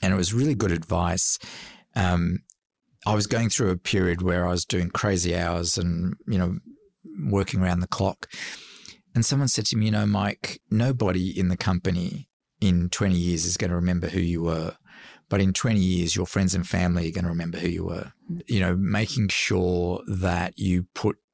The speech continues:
Speaker 1: priorities right is critically important because your friends and family are the ones who are gonna be,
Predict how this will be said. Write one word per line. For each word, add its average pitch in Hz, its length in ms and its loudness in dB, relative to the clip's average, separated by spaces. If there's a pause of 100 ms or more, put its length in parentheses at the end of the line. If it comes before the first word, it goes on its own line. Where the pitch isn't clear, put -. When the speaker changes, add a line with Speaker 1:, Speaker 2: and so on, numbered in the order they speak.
(100)
Speaker 1:
priorities 87 840 0
right 87 420 -2
is 90 220 -2
critically 90 500 -2
important 87 460 -2
because 87 500 -2
your 92 80 -4
friends 92 300 0
and 87 120 -2
family 87 600 0 (800)
are 90 200 2
the 87 80 2
ones 90 360 2
who 90 100 0
are 90 60 0
gonna 87 180 0
be, 85 520 0